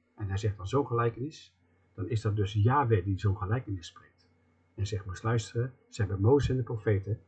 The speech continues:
als dat niet meer voldoende is, dan is er geen redden meer aan." Johannes tien vers zestien: "Ik heb nog andere schapen die niet van deze schaapskooi zijn. Ook die moet ik binnenbrengen en ze zullen mijn stem horen en het zal worden één kudde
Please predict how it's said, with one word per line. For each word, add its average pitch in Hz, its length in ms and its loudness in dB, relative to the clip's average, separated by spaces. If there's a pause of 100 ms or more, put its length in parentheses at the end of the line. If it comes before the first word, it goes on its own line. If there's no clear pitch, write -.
(100)
als 98 180 -16
dat 107 160 2
niet 147 160 2
meer 107 120 0
voldoende 139 440 2
is, - 380 -6 (720)
dan - 300 -6
is 104 140 -6
er 101 80 -6
geen 98 140 -2
redden 101 220 2
meer 101 140 4
aan." - 160 -10 (1160)
Johannes 107 340 6
tien 160 200 8
vers 120 160 4
zestien: 143 380 4
"Ik 117 100 -4
heb 113 120 0
nog - 160 -4
andere 151 240 2
schapen 113 400 0
die 98 100 2
niet 147 180 4
van 107 100 -2
deze 98 220 0
schaapskooi 139 480 -4
zijn. 110 340 2 (260)
Ook 95 220 -6
die 156 120 2
moet 143 160 2
ik 95 100 0
binnenbrengen 110 520 4
en - 80 -12
ze - 80 -10
zullen 87 280 -8
mijn 139 160 0
stem 120 280 0
horen 113 380 4
en 90 80 -14
het 87 100 -12
zal - 200 -20
worden 117 320 -6
één 123 180 -2
kudde 101 380 0